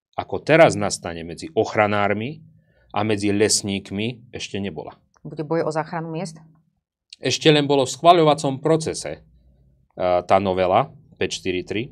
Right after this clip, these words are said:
Speaker 1: a už chodili tí dredatí, sfetovaní ochranári pomedzi lesníkov aká pekná horáreň. Tu, tu sa nám bude sídliť, tu budeme mať sídlo. Ešte len chodili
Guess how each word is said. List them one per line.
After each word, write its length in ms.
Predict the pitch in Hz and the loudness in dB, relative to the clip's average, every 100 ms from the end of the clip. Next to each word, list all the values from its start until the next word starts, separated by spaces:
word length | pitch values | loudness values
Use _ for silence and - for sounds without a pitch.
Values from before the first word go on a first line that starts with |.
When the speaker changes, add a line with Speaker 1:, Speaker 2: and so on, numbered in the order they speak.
| - - - - - _ _ - | -16 -20 -20 -20 -20 _ _ -2
Speaker 1:
a 160 | 113 147 | 0 2
už 240 | 127 - | 0 0
chodili 400 | 170 143 131 123 | 2 2 0 -2
tí 400 | 123 110 107 - - | 0 -2 -2 -8 -18
dredatí, 880 | 98 123 143 135 120 113 110 110 - - - | -2 2 4 4 4 0 0 -4 -10 -20 -16
sfetovaní 720 | - - 127 135 123 120 107 | -8 -4 0 0 0 -2 -4
ochranári 720 | - 117 117 113 117 110 107 | -4 -2 2 2 2 0 0
pomedzi 400 | 104 120 110 104 | -2 -4 -4 -2
lesníkov 800 | 101 110 - 123 120 127 139 139 - _ _ _ _ _ _ _ _ _ _ _ _ - | -2 -2 -2 -4 0 0 0 -2 -20 _ _ _ _ _ _ _ _ _ _ _ _ -8
aká 240 | 135 151 | 0 2
pekná 280 | 175 165 170 | 2 2 4
horáreň. 600 | 160 180 185 147 113 113 - - - _ _ - | 8 8 8 6 2 -6 -14 -20 -20 _ _ -6
Tu, 100 | 139 - | -6 -2
tu 100 | - 156 | 0 2
sa 100 | 160 | 4
nám 220 | 160 156 | 4 4
bude 180 | 156 156 | 4 2
sídliť, 560 | 190 180 120 98 - | 0 -4 -4 -6 -6
tu 80 | 127 | -4
budeme 240 | 123 123 | 0 0
mať 180 | 127 123 - 180 | 2 2 2 0
sídlo. 380 | 185 104 - - - _ _ _ | 0 -4 -4 -14 -20 _ _ _
Ešte 320 | 123 - - 156 | -6 -6 2 4
len 240 | 160 160 | 6 4
chodili 720 | 160 170 160 160 143 92 - | 2 2 2 0 0 -2 -4